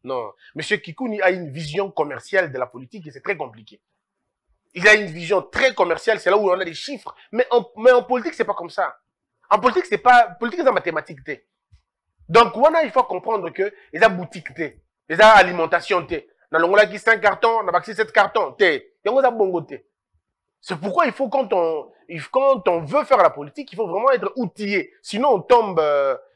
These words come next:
c'est assez compliqué. Vraiment assez, assez compliqué. Je pense que c'est le moment même de se préparer pour, pour la élection prochaine. Hein? Qu'est-ce qu'on va apporter comme discours ? Et ça, très important. Il y a tellement de gens qui ont fait, bah,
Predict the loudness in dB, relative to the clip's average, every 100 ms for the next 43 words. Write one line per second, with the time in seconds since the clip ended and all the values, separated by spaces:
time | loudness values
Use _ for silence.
0 | _ _ -20 -6 2 2 4 2 0 -4
1 | -12 -14 -16 _ _ _ _ 4 6 8
2 | 8 8 6 2 2 2 -6 -14 -8 -4
3 | -4 -6 -14 -4 -2 -2 -2 -6 -4 -2
4 | -2 -4 -8 _ _ -4 -2 0 0 0
5 | -2 -8 -10 -12 -10 0 0 0 -6 _
6 | _ _ -8 -8 -8 _ _ _ _ _
7 | _ _ _ _ -14 -2 2 2 0 -2
8 | -4 -4 -8 -2 -2 -4 _ _ _ 0
9 | 0 0 -10 _ _ _ -4 -2 2 4
10 | 4 0 -6 -4 -6 -8 -10 -8 -8 -10
11 | -14 -2 0 0 -2 -6 -6 -8 -14 -16
12 | -18 -16 -8 -2 -2 -2 -4 -4 -4 -4
13 | -4 -2 -2 2 2 4 2 -2 -6